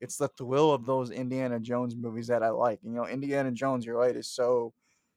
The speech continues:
just crucial to Hollywood action in general. So,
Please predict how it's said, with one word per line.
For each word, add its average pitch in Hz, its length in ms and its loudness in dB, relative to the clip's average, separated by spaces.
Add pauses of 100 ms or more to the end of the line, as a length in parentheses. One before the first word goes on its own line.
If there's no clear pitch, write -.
(260)
just - 420 0
crucial 151 500 2
to 127 280 -4
Hollywood 123 520 6
action 117 400 2
in 113 160 -6
general. 113 440 -4
So, 107 380 -2